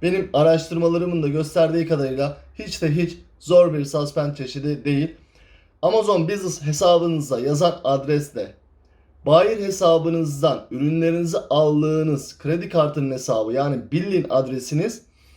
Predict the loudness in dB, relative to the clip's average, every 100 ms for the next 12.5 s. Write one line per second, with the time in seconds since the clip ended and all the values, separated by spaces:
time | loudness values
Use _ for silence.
0 | _ _ 2 2 2 -8 _ _ _ -4
1 | 0 0 2 0 2 2 2 -4 _ _
2 | _ -6 -2 -2 -2 -4 -6 -8 -10 0
3 | 4 4 2 -4 -6 -6 -6 -6 -4 -4
4 | -4 -2 0 0 0 -4 0 0 2 0
5 | -2 -6 -10 -10 -10 -6 -2 -2 -2 -4
6 | -4 -6 -6 -2 -2 0 -2 2 0 0
7 | -4 -6 -10 -2 2 2 2 -2 -6 -10
8 | -8 -8 -8 -10 -10 -12 -16 _ _ -10
9 | -2 2 4 4 2 0 -2 -4 -6 -2
10 | 0 0 -4 -6 -4 0 0 -2 -2 0
11 | 0 0 -10 -14 _ _ -8 -2 0 0
12 | -2 0 0 0 -4